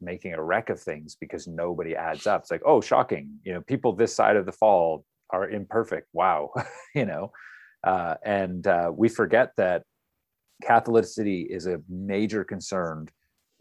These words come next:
concern for the Reformed tradition. And somebody like Calvin in this chapter, I think, really articulates it. Um,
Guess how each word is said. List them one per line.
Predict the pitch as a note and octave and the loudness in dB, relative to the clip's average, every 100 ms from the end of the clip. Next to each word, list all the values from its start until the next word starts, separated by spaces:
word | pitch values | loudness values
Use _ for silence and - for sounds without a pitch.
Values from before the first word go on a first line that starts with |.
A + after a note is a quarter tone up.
| - | -12
concern | - F#2 F#2+ E2+ | -10 -6 -4 -6
for | - G2 F#2 | -2 2 2
the | F2 | 2
Reformed | E2+ F#2 E2 D#2 | -2 -2 -4 -6
tradition. | D#2 D#2 - D#2 | -10 -10 -8 -10
And | - - | -12 -4
somebody | G2+ F2 | -2 -2
like | - | -2
Calvin | F#2 F2+ E2+ D2 | 0 0 0 -8
in | D#2 | -10
this | D#2 - - | -10 -12 -2
chapter, | F2 - - | 0 0 -4
I | - | -8
think, | E2 - | -8 -6
really | D#2+ D#2+ | -4 -4
articulates | D2+ - - D#2 D2+ | -4 -6 -4 -6 -8
it. | - D2+ _ _ _ _ _ - | -10 -12 _ _ _ _ _ -6
Um, | F2 E2+ D2+ | -4 -2 -6